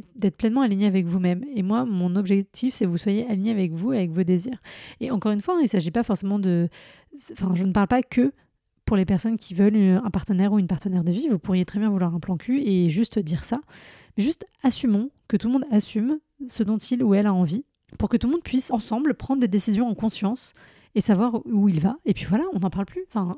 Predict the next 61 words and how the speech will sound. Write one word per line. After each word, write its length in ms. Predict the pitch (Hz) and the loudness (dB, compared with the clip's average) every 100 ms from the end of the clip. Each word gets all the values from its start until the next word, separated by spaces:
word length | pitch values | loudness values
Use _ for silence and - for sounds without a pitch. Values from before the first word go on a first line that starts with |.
| - | -10
est-ce 120 | 240 - | -10 -2
que 80 | |
la 120 | 240 175 | 0 2
vie 120 | 233 | -2
ne 40 | |
serait 220 | - 220 269 _ | -4 -8 -10 _
pas 140 | 226 226 | 0 0
beaucoup 240 | 196 247 254 | 2 2 2
plus 140 | 294 | -4
simple 340 | - 285 - - _ | -2 -4 -4 -16 _
dans 80 | 214 | -2
ces 160 | - 220 | 0 0
conditions-là ? 500 | 220 220 - 226 226 _ | 2 2 2 -2 -2 _
Et 100 | 294 | 0
parce 160 | 208 202 | 2 2
que 80 | 233 | 0
du 120 | 226 | 2
coup, 80 | 294 | 0
si 140 | 285 | 0
tout 100 | 247 | 0
le 60 | 277 | 2
monde 100 | 254 | 4
est 60 | |
en 40 | 202 | 4
train 120 | 220 | 2
de 60 | 202 | 2
mentir 280 | 208 254 220 | 0 -2 -4
sur 120 | 214 | -8
ce 80 | - | -4
qu'il 140 | 208 | 2
veut, 220 | 233 247 | 4 4
sur, 220 | - 202 | 2 2
euh, 100 | 190 | 2
tout 140 | 185 208 | 2 0
ça, 280 | 247 294 359 185 | 0 0 0 4
bah, 320 | 185 185 175 | 6 6 4
en 60 | 175 | 2
fait, 160 | 247 | 0
on 40 | 226 | 0
se 60 | |
retrouve 240 | 208 214 185 | -2 -2 0
jamais 340 | 202 240 277 208 | 2 0 -2 -2
non 140 | 214 | -2
plus. 220 | - 285 - | 2 0 2
<laughs> 640 | - - - - - - - | -2 -2 -8 -14 -16 -6 4
Et 140 | 233 | 4
c'est 160 | - 226 | 4 2
vrai, 200 | 226 330 294 | 4 4 2
c'est 160 | - 254 | 0 0
un 80 | 226 | 2
vrai 160 | 254 | 0
sujet 340 | 254 247 226 226 | 0 -2 0 0
parce 200 | 208 - | -2 -4
que 80 | |
souvent, 380 | 196 - 262 302 330 | -4 0 0 0 0
vous 140 | 196 | 4
avez 160 | 202 180 | 4 4
l'impression 580 | 240 - 247 - 226 311 320 _ - - - - - - | 2 0 -2 -2 -6 -8 -12 _ -20 -20 -20 -20 -20 6
que 440 | 220 247 311 302 - 330 277 | 8 8 6 -4 -16 -8 2
la 180 | 208 | 4
difficulté 760 | 175 254 320 - 254 247 240 | 4 4 0 2 0 4 2